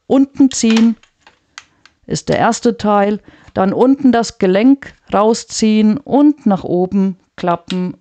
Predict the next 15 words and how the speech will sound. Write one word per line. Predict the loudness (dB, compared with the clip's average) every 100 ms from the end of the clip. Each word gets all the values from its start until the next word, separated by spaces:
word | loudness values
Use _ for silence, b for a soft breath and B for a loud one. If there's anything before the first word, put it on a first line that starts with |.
| _
auf | -8 -8 -10
den | -8 -6
Magnet | -6 -6 0 0 0
und | -2 -2
schon | -2 -2
ist | -4 -6
der | -6
Stock | -6 -8 -10 -10
zusammengefalten. | -4 0 2 0 0 -4 -2
Also | 0 0 0
es | -2
ist | 0
ein | 0 0 B B B B
klasse | 0 0 0
Patent, | -2 -4 -2 0 2 0 -4 -18